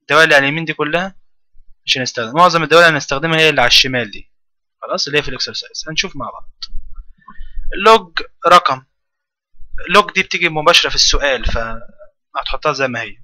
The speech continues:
دي مفيش مشكلة، كل الكلام ده مفيش مشكلة. السكوير روت دي مش هتجيلك في السؤال، هتجيلك في السؤال مثلًا بهذا الشكل، يبقى معمولة كده.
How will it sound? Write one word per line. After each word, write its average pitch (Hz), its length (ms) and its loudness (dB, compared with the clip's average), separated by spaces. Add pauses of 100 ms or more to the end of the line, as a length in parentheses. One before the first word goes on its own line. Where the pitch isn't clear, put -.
(2250)
دي 147 120 -4
مفيش - 280 -2
مشكلة، 139 400 -2
كل 139 240 -8
الكلام 131 380 -8
ده 131 100 -10
مفيش - 260 -6
مشكلة. - 280 -8 (460)
السكوير 196 460 6
روت 185 400 0 (360)
دي 139 60 -6
مش 139 140 0
هتجيلك 143 220 -2
في - 60 -10
السؤال، 165 400 4 (380)
هتجيلك 151 300 2
في - 60 -8
السؤال 151 520 2
مثلًا 160 380 2
بهذا 131 320 0
الشكل، - 380 0 (920)
يبقى 123 280 -6
معمولة 123 480 -2
كده. - 320 -10